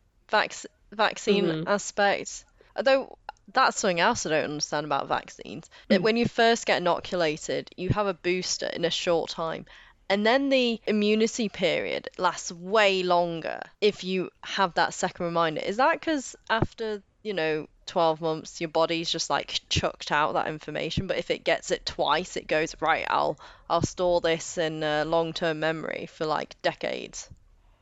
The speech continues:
Speaker 2: Hmm. That's interesting. I guess I'm not sure on the reason why, but I think when you have another, when you have your booster, you're then re-reminded to produce more. And so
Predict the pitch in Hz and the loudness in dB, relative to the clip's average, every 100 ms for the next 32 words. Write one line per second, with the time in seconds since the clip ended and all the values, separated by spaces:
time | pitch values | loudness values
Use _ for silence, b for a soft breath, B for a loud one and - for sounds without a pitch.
0 | - _ _ 285 190 170 165 _ _ _ | -20 _ _ -4 -2 -2 -4 _ _ _
1 | b b b b - - - 214 202 - | b b b b -14 -10 -6 -6 -6 -6
2 | 160 156 180 - - _ _ 240 285 330 | -4 -4 -6 -12 -20 _ _ 0 2 0
3 | 508 339 262 247 - 233 214 208 202 233 | 2 2 2 -2 -4 -2 0 2 0 -4
4 | _ _ _ _ _ _ _ - 196 196 | _ _ _ _ _ _ _ -4 -2 0
5 | 190 190 175 170 175 196 175 160 190 190 | 0 0 0 2 2 2 2 0 0 -2
6 | 185 185 180 202 - 190 185 180 - 175 | 0 2 2 0 2 4 2 -2 -6 -2
7 | 180 185 185 170 165 165 202 _ - 196 | 2 2 2 4 4 4 0 _ 0 2
8 | 196 202 202 190 196 202 - 127 95 - | 4 4 4 2 2 0 0 -2 -2 -4
9 | b b b b b - 180 180 185 185 | b b b b b 0 2 4 2 2
10 | 175 185 180 175 180 180 175 170 170 170 | 2 2 2 2 4 2 0 -4 2 2
11 | 165 175 175 165 - - - _ _ _ | 2 2 4 2 0 -6 -12 _ _ _
12 | _ - 180 180 175 165 160 160 165 | _ -2 -2 2 4 4 4 2 -2